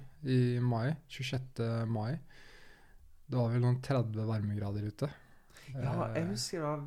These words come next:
Speaker 2: veldig, veldig varmt den dagen.
Speaker 1: ekstremt varmt den sommeren der.
Speaker 2: Ja.
Speaker 1: Og, eh, ja, jeg husker i pausene så gikk jo publikum ut bare for å få seg med luft.
Speaker 2: <laughs> Ja.
Speaker 1: Eh, så kom de inn igjen til kampen. Eh,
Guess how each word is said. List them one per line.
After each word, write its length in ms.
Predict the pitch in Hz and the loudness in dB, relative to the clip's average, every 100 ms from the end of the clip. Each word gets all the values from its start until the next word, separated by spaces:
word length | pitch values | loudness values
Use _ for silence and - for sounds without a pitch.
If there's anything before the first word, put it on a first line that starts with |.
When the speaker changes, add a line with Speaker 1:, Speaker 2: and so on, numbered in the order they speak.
| 139 | -2
Speaker 2:
veldig, 280 | 151 180 160 | -2 -2 -2
veldig 240 | 117 120 131 | -2 0 0
varmt 260 | 120 127 - | -2 -4 -6
den 120 | - | -2
dagen. 160 | 127 | -2
Speaker 1:
ekstremt 560 | 151 131 120 120 127 135 | -2 -2 0 2 2 4
varmt 280 | 127 127 127 | 6 6 6
den 180 | 127 123 | 2 2
sommeren 360 | 127 113 104 | 2 0 0
der. 160 | 107 156 - | 0 -2 -2
Speaker 2:
Ja. 160 | 127 131 - - - - - | -2 -2 -4 -12 -18 -20 -4
Speaker 1:
Og, 360 | 127 127 127 123 | 2 4 6 6
eh, 480 | 123 123 120 120 117 120 - - - - - - | 4 4 4 2 0 -2 -8 -20 -20 -20 -20 -12
ja, 160 | - 120 127 | -4 -4 0
jeg 80 | 139 | 2
husker 240 | 127 135 | 4 4
i 60 | 135 | 4
pausene 500 | 131 135 113 - 127 | 4 4 2 2 4
så 80 | 135 127 | 6 4
gikk 120 | 127 | 2
jo 60 | |
publikum 480 | 127 123 107 107 127 113 | 0 0 0 2 4 6
ut 260 | 127 131 | 2 2
bare 220 | 135 113 | 0 0
for 160 | 101 123 | 2 0
å 80 | 113 | 2
få 120 | 113 | 0
seg 120 | 104 | 0
med 140 | 113 117 | 2 4
luft. 340 | 131 131 - | 4 2 -4
Speaker 2:
<laughs> 20 | - | 2
Ja. 180 | 131 131 - 170 - 160 | 4 4 2 0 0 0
Speaker 1:
Eh, 220 | 135 127 123 | 4 6 6
så 100 | 127 | 4
kom 200 | 135 131 | 6 10
de 120 | 131 | 10
inn 100 | 113 | 8
igjen 160 | 113 113 | 6 4
til 80 | 117 | 2
kampen. 380 | 117 104 117 135 - - - | 0 0 -2 -2 -6 -10 -2
Eh, 420 | 117 120 120 | 0 0 0